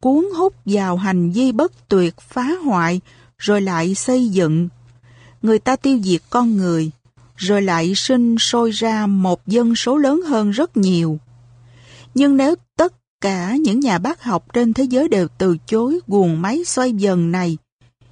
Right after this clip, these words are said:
mà tuyên bố rằng: "Chúng tôi không muốn tham gia vào chiến tranh, vào tiêu diệt nhân loại", thì họ nên đem sự chú tâm,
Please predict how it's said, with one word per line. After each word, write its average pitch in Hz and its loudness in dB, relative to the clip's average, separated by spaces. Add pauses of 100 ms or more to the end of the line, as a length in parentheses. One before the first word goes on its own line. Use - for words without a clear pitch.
(140)
mà 196 2
tuyên 233 2
bố 254 2
rằng: 170 -2 (840)
"Chúng 339 0
tôi 285 2
không 277 2
muốn 302 2
tham 277 0
gia 254 0
vào 190 0
chiến 269 0 (160)
tranh, 269 2 (420)
vào 190 2
tiêu 262 0
diệt 185 2
nhân 269 2
loại", 175 0 (1200)
thì 202 2
họ 175 0
nên 220 2
đem 220 0
sự 165 -2 (140)
chú 254 0
tâm, 220 0